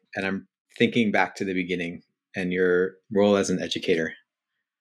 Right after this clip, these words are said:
And as you're talking about the immunity to change process and everything that we've talked about today, I'm thinking that this is really about turning our life into the curriculum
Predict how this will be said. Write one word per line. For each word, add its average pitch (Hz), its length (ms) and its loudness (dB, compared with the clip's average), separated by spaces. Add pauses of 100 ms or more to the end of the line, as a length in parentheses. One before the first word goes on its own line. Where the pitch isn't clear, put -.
(180)
And 95 100 0
as 92 120 2
you're 98 100 2
talking 101 260 -2
about 92 240 -2
the 92 200 0
immunity 92 440 -2
to - 100 -8
change 90 720 -6
process 117 480 0
and 98 80 -2
everything 110 320 4
that 92 80 2
we've 92 120 0
talked - 160 -6
about 92 140 -4
today, 95 200 -2
I'm 92 140 -4
thinking 90 400 -4 (460)
that 98 160 0
this - 200 0
is 104 140 0
really 113 220 6
about 92 280 2 (220)
turning 107 300 2
our 85 100 0
life 87 360 0
into 92 300 -4
the 87 120 -4
curriculum 147 680 -4